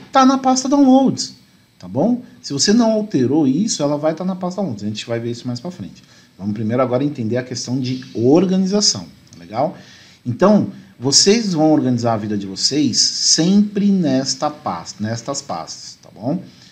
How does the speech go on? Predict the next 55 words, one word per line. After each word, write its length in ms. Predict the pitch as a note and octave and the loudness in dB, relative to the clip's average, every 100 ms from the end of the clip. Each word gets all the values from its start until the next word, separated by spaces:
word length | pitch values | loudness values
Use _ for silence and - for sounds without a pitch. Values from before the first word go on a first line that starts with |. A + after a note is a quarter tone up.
| _ | _
Então, 120 | - A2+ | -10 -4
você 160 | A#2+ | -4
tem 140 | A2 A2+ | -2 -4
uma 100 | G2+ | -4
pasta 220 | F2+ - | -8 -16
de 80 | F2+ | -16
documentos, 640 | F2+ - F#3+ D3 C#3+ - | -12 -2 2 2 2 -2
uma 80 | - | -14
pasta 280 | F2+ - | -18 -18
de 60 | F#2+ | -12
downloads, 460 | A2 D3 C3+ B2 G2+ | -6 0 0 0 -2
uma 160 | G2 | -8
pasta 260 | F2+ E2 G2 | -12 -18 -12
de 120 | A#2 | -4
imagens, 520 | D#3+ C3 B2+ A#2+ G2+ | -2 0 0 -2 -6
uma 160 | F#2+ F2+ | -10 -14
pasta 300 | F2+ F2+ A2+ | -14 -18 -8
de 80 | C#3+ | -2
músicas, 640 | D3+ E3+ G3+ A3 A3 G#3 | 0 0 -2 -6 -6 -2
de 100 | F3+ | -2
vídeos, 440 | F3+ G3+ A3 G#3+ | 0 0 -2 -2
objetos 380 | F3+ F3 E3 E3 | -4 -4 -6 -10
três 260 | - F3+ E3+ | -8 -8 -4
D, 240 | E3 G3+ - - _ F3+ | -4 -4 -10 -20 _ -6
e 80 | |
você 200 | G#3 G#3 | -4 -4
tem 220 | F#3 F3+ E3 | -4 -4 -6
aqui 220 | - C#3+ | -6 -8
a 60 | |
sua 420 | C#3 - A#2 B2 C3 - _ _ | -8 -6 -4 -4 -6 -18 _ _
área 260 | G#2 F2+ F2+ | -10 -8 -10
de 120 | F2+ | -8
trabalho, 400 | B2 B2+ D#2 C#2+ - _ _ _ _ | -4 -4 -4 -8 -18 _ _ _ _
ok? 640 | F2 _ - C#3+ - - - - - _ _ | -20 _ 2 4 2 -2 -16 -20 -20 _ _
Então, 160 | B2+ | -2
eu 100 | C3+ | -2
vou 340 | A2+ C#3+ G3 F#3+ | 2 4 4 6
pôr 240 | F3 G3 | 6 6
alguma 300 | F3+ F3+ E3 | 4 2 -4
coisa 380 | D#3 E3 F3+ F#3+ | -2 0 2 2
onde? 340 | D3+ B2 F#2+ | 2 0 -2
Nas 220 | G2 G2+ | -8 -12
pastas 420 | - G2+ A#2 B2 B2 | -12 -6 -6 -4 -4
de 60 | |
organização 520 | C3 C3 B2+ B2 A2+ | -2 0 0 -2 -6
do 80 | A#2 | -8
Renato. 360 | D3 E3+ F#2+ G2+ | -8 -10 -12 -14
Eu 40 | |
vou 120 | G2 | -14
pôr 180 | F#2+ A2+ | -12 -6
lá 220 | G#2+ G#2+ | -4 -2
naquelas 360 | C3+ D#3 E3+ D#3 | -4 -4 -6 -6
pastas 400 | - A#2+ - D#3+ | -4 -4 -4 -8
que 140 | - | -6
são 300 | G2+ - B2 | -4 -2 -4